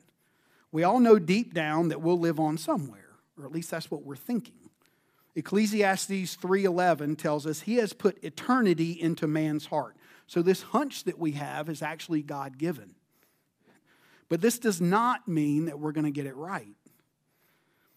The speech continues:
I've always been fascinated with these thoughts.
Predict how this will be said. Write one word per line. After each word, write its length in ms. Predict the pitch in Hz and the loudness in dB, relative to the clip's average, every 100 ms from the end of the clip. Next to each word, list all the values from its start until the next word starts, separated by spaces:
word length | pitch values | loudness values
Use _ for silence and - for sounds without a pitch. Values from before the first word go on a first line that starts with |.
| _ | _
I've 140 | 160 | -2
always 560 | 190 247 226 185 196 - | 4 6 6 6 2 -8
been 220 | 170 185 | -4 -4
fascinated 720 | - 202 196 - 156 160 156 | -2 -6 -6 -4 -2 -2 -2
with 140 | 151 147 | -6 -6
these 220 | 160 156 | -8 -8
thoughts. 640 | - 202 - _ - - | -10 -8 -10 _ -20 -20